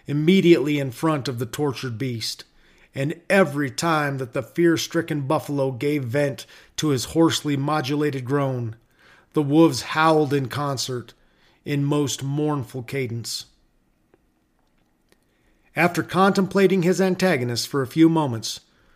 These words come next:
the bull made a dash at the nearest wolf, tumbling him, howling over the silent prairie.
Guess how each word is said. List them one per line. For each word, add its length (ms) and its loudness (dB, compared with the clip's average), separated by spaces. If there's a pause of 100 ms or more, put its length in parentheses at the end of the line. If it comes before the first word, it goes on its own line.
(360)
the 80 0
bull 400 8
made 220 2
a 80 0
dash 520 -2
at 80 -12
the 80 -4
nearest 400 -2
wolf, 440 -4 (400)
tumbling 500 4
him, 200 -4 (280)
howling 520 8
over 240 4
the 120 -2
silent 440 0
prairie. 520 -4